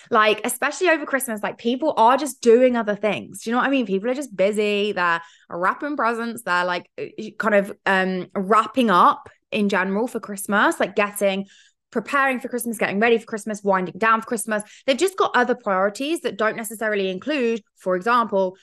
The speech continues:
losing weight. And this is where you can really capitalize on the fact that you are a coach who does more than just weight loss. Like, you're not just a coach that, that just helps people lose fat. You're not just a coach that just, like,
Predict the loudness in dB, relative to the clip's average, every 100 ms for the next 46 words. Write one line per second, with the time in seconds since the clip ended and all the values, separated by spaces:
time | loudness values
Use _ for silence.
0 | _ -2 0 0 -4 -8 -6 -6 -6 -14
1 | -12 -4 0 0 0 0 0 0 -4 -2
2 | -2 -4 -6 -6 -4 -2 0 -2 -4 -6
3 | -6 -6 -4 -4 0 2 2 0 0 -2
4 | -2 -4 -4 -2 -4 -4 -6 -8 -8 -8
5 | -8 -8 -6 0 0 0 -14 2 4 6
6 | 4 0 -4 -4 0 0 0 -6 -6 -6
7 | 0 0 2 -2 -2 -4 -4 -4 -4 -4
8 | -4 -4 -8 -6 0 2 2 -2 -4 -4
9 | 0 0 0 -6 -2 -4 -2 -6